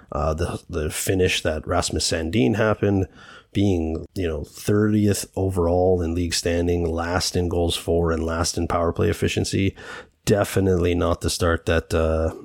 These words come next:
you know, I'm sure the Washington Capitals were hoping for, but definitely those that own their prime pieces in fantasy were hoping for. I would say this is probably a, I think everybody would agree with me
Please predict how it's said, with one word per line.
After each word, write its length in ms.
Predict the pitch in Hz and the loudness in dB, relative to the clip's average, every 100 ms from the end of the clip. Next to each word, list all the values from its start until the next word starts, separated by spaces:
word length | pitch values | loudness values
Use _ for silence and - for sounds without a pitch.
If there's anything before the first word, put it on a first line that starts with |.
| - - - | -20 -20 -16
you 120 | - 78 | -6 -4
know, 160 | 80 | -4
I'm 80 | 82 | -4
sure 180 | - 85 | -2 0
the 80 | 80 | 0
Washington 360 | 80 - 80 | 0 -2 -2
Capitals 440 | 90 98 - 85 90 | 0 0 0 0 0
were 100 | 85 | 0
hoping 220 | 82 82 | 0 -2
for, 220 | 85 82 | 0 0
but 200 | 82 78 | 0 0
definitely 360 | 90 - 95 85 | 0 0 0 0
those 280 | 85 85 | 0 0
that 160 | 85 80 - | 0 -4 -4
own 340 | 92 85 85 | -4 -2 -2
their 200 | 82 80 | -2 -2
prime 320 | - 85 82 | -2 -2 -2
pieces 500 | 80 85 - 80 80 | -2 -2 0 -2 -2
in 180 | 104 82 | -2 -2
fantasy 600 | 82 87 85 90 80 80 - - - - - - - _ _ _ - | -2 0 0 0 -2 -4 -6 -6 -4 -6 -10 -16 -20 _ _ _ -8
were 240 | - 104 92 | 0 4 4
hoping 280 | 90 90 | 4 2
for. 380 | 78 - 90 - - - _ - - | 2 0 0 -2 -6 -16 _ -18 -2
I 100 | 98 | 2
would 180 | 151 101 | 4 4
say 180 | - 101 | 2 2
this 220 | 90 - | 2 2
is 100 | 87 | 0
probably 800 | - 87 85 90 85 80 80 80 | 2 2 2 2 2 2 2 0
a, 60 | - - _ _ - _ _ _ _ _ _ | -2 -12 _ _ -20 _ _ _ _ _ _
I 60 | - | 0
think 260 | 139 113 - - | 2 0 -4 -4
everybody 420 | 107 98 98 95 | 0 2 4 4
would 180 | 92 90 | 2 0
agree 260 | 85 95 90 | 0 0 0
with 160 | - | 0
me 280 | 92 87 87 | 0 2 2